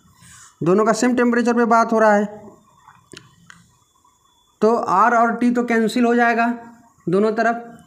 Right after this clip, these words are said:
रह गया क्या? आई। तो चलिए इसके लिए आई का value क्या होगा? तो आई का value हम कैसे निकालते हैं?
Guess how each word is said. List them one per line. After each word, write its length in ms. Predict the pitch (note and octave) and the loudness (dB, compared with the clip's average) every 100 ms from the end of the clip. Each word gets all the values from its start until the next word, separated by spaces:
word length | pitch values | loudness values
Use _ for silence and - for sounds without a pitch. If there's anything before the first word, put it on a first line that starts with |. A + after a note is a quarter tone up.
| _ _ _ _ _ | _ _ _ _ _
रह 200 | E3+ G3+ | 0 2
गया 180 | G#3+ A#3 | 2 0
क्या? 180 | A#3 G3+ - - | 0 -2 -2 0
आई। 240 | F#3 G3+ A#3 - - - _ _ - - | 0 0 -4 -10 -18 -20 _ _ -20 -6
तो 60 | G#3 | -4
चलिए 480 | A#3 A3+ B3 C4 - - - - _ - - | 0 0 0 -4 -10 -20 -20 -20 _ -10 -6
इसके 300 | G3+ - B3 | -4 0 2
लिए 100 | A#3+ | 2
आई 180 | A3+ | 2
का 100 | A#3+ A#3+ | 2 0
value 240 | A#3 A#3+ | 0 -2
क्या 160 | A#3+ A#3+ | 0 0
होगा? 280 | G#3 C#3+ B2 | 0 -2 -6
तो 140 | D#3 | -6
आई 220 | - F#3 | -2 0
का 80 | G#3+ | 0
value 220 | G3 G#3 | 0 0
हम 60 | G#3+ | -2
कैसे 200 | G3+ A3+ | -4 -4
निकालते 380 | A3+ A3+ A3 A#3 | -2 -2 -4 -6
हैं? 320 | A#3+ B3 | -6 -10